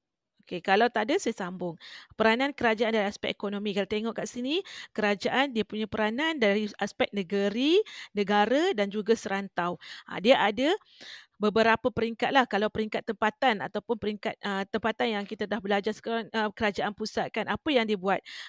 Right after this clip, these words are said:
Ah, dekat sini biasanya dia nak membantu I K S, perniagaan kecil sederhana untuk sentiasa boleh beroperasi dan berkembang majulah, eh. Ah, dia ada pelbagai produk, ah, apa, pelbagai-pelbagai kaedah ataupun program yang,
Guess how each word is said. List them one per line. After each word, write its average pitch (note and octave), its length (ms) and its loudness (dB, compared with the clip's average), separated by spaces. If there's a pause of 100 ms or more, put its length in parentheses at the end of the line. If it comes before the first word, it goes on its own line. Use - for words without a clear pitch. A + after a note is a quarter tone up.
Ah, F3+ 80 -8
dekat F#3 240 -4
sini D4 160 -6
biasanya A#3+ 480 0
dia G#3+ 160 -4
nak G#3+ 160 -4
membantu G#3+ 480 -2
I G#3 240 4
K A3 240 0
S, G3+ 320 2 (240)
perniagaan G3+ 640 0
kecil A3+ 400 -2
sederhana A3 640 -2 (400)
untuk - 560 0
sentiasa A#3+ 640 -2
boleh A3 320 2
beroperasi G#3+ 800 -2
dan G3+ 160 -2
berkembang G#3 480 -2
majulah, G3+ 600 -2
eh. F4+ 180 0 (400)
Ah, F3 160 -6
dia G#3 160 4
ada G#3 160 0
pelbagai G3+ 400 -2
produk, G3 400 -4
ah, G3+ 160 2
apa, G#3 160 -2
pelbagai-pelbagai G#3 640 -2
kaedah G3+ 480 -2
ataupun G3 160 -8
program G3+ 400 -4
yang, F#3+ 60 -4